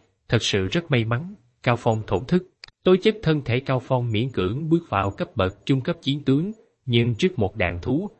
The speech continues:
hắn cũng không thể làm gì nhiều. Đây chính là sự khác biệt giữa võ giả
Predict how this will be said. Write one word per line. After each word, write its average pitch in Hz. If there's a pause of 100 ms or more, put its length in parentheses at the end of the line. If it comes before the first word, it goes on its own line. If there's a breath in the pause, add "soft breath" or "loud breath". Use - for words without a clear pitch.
(160)
hắn 139
cũng 165
không 156
thể 131
làm 101
gì 95
nhiều. 87 (300)
Đây 120
chính 170
là 120
sự 107
khác 170
biệt 104
giữa 101
võ 131
giả 110